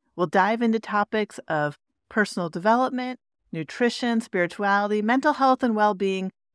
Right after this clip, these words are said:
with guests who generously share their tools and expertise. If you enjoy what you hear, please be sure to follow on Apple or subscribe on Spotify.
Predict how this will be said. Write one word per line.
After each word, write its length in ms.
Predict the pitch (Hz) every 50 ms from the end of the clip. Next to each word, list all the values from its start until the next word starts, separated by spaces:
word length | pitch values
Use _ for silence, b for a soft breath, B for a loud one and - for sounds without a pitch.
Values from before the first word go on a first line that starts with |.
| _
with 280 | - 233 233 262 - _
guests 360 | - 262 285 302 277 - - -
who 200 | - 247 226 233 -
generously 680 | - - 294 302 311 311 302 294 269 - - 277 262 240
share 440 | - - - 226 185 170 160 160 160
their 160 | 185 180 180
tools 520 | - - - 240 233 226 240 254 240 - _ _ _ _ _
and 120 | - 196 180
expertise. 800 | 170 170 - - - 190 175 - - - 110 139 - - - _ _ _ _ _ _ _ _ _
If 140 | - 202 190
you 140 | 202 202
enjoy 420 | 202 190 175 - 180 180 196 220 247
what 160 | 254 277 294
you 140 | 277 285 277
hear, 640 | 254 - - - 294 285 269 196 165 165 180 196 - _ _ _ _ _ _
please 400 | - - 339 339 311 254 190 -
be 140 | - - 247
sure 180 | 226 - 285 277
to 100 | 269 254
follow 500 | - - 247 240 240 233 214 196 196 196
on 140 | 196 202 208
Apple 540 | 214 220 233 262 - - 190 175 175 185 -
or 160 | 214 214 208
subscribe 580 | - - 254 220 - - - 254 247 247 254 247
on 120 | 247 247
Spotify. 680 | 240 - - 247 240 247 247 240 - 208 170 165 151 151